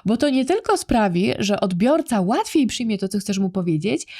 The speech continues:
ale też nie będzie się czuł atakowany, pokaże to ciebie jako profesjonalistę i osobę zaangażowaną w dobro firmy. Same plusy. Przykład takiej wypowiedzi. „Bardzo doceniam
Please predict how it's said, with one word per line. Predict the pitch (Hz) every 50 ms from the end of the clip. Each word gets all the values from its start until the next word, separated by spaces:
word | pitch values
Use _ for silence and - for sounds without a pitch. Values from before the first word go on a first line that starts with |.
| - - -
ale | - 294 339
też | 330 339 - -
nie | - 233 254
będzie | 233 262 233 214 202
się | 208
czuł | - 202 190
atakowany, | 190 - 196 185 - 175 170 185 226 269 277 262 254 247 240 247 247 247 - - - _
pokaże | - 269 254 262 277 254 233 226
to | 196 196
ciebie | 185 - - 262 262 214 214
jako | 190 185 - 180
profesjonalistę | - 190 175 - 190 185 - 190 185 185 202 254 320 359 - - 320
i | 269
osobę | 254 254 254 226 233 226
zaangażowaną | 233 226 208 208 208 202 202 196 196 196 190 185 180
w |
dobro | 175 170 165 165 165 170
firmy. | - - - - 180 - - - _ _ _ _ _ -
Same | - 185 190 220 262 269
plusy. | 277 - 170 - - - - _ _ _ _ _ _ _ - - - - - - - _ _
Przykład | - - 294 294 214 196 -
takiej | 170 170 - 160 151
wypowiedzi. | 165 160 - 175 170 - - - - - _ _ _ _ _ _ _ _ _ _ -
„Bardzo | 214 233 294 330 285 277 233
doceniam | 208 202 - 233 220 196 190 185 -